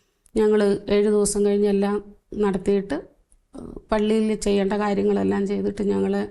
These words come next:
എട്ടാം ദിവസം വീണ്ടും ബ്രാഞ്ചിക്ക് തിരിച്ചു പോയി. അവിടെ ചെന്ന് കഴിഞ്ഞപ്പോൾ ഞങ്ങൾക്ക് അവിടെ ആരുമില്ല. മറ്റുള്ള അവിടുത്തെ ആൾക്കാരും മറ്റുള്ള ആൾക്കാർ, ഞങ്ങളുടെ ഫാമിലി ഫ്രണ്ടൊക്കെ ഉണ്ടെങ്കിൽ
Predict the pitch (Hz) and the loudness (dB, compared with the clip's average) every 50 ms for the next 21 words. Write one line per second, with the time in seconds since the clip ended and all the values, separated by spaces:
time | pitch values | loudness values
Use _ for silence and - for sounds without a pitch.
0 | - - 196 190 - 202 202 202 196 196 190 185 - 196 226 269 - - _ 202 | -6 -6 -6 -4 -2 -2 0 0 0 0 -2 -2 -2 -4 -6 -8 -10 -12 _ -2
1 | 214 208 202 202 202 254 320 - - _ _ - 220 208 208 208 202 202 196 - | 0 2 2 2 0 -2 -6 -8 -10 _ _ -6 -4 -2 0 -2 -2 -2 -4 -4
2 | 196 - 214 - - - 220 196 196 175 165 175 170 - - - _ _ _ _ | -2 -2 -2 -2 -2 -4 -4 -2 0 0 0 -2 -4 -10 -18 -20 _ _ _ _
3 | _ _ _ - - - - 202 202 202 208 196 214 208 208 208 208 202 202 202 | _ _ _ -20 -12 -4 -2 0 0 0 0 0 0 2 2 4 4 4 4 4
4 | 208 196 214 214 214 208 214 220 214 214 - 214 208 202 214 220 214 208 214 226 | 2 2 2 2 2 4 4 2 2 2 2 2 2 2 2 2 2 4 4 2
5 | 254 240 254 233 214 180 175 185 175 170 170 170 - - - _ _ _ _ _ | 4 4 2 2 2 2 2 2 2 0 0 -4 -8 -12 -16 _ _ _ _ _
6 | _ _ _ _ _ - 208 208 202 208 - 262 254 247 247 247 262 254 247 - | _ _ _ _ _ -2 0 0 0 0 0 2 2 4 4 2 2 0 -2 -4
7 | - - - - - 208 214 247 240 240 - 285 277 254 247 240 240 - 247 247 | -10 -16 -8 -2 -2 0 2 0 0 2 2 2 4 4 2 2 0 0 0 2
8 | 254 254 285 339 - - - 254 254 254 - 285 269 262 262 254 247 247 - 254 | 2 0 0 -2 -6 -8 -8 -6 -6 -4 -2 -2 0 2 2 0 0 -2 -2 -4
9 | 247 247 247 - 277 262 262 262 269 269 269 277 269 269 277 285 294 302 302 320 | -4 -4 -4 -6 -8 -8 -6 -6 -6 -4 -2 0 2 2 2 2 2 2 2 2
10 | 311 302 294 285 294 302 285 262 247 240 - - 247 - | 0 2 0 0 0 0 0 0 0 -2 -2 -2 -4 -4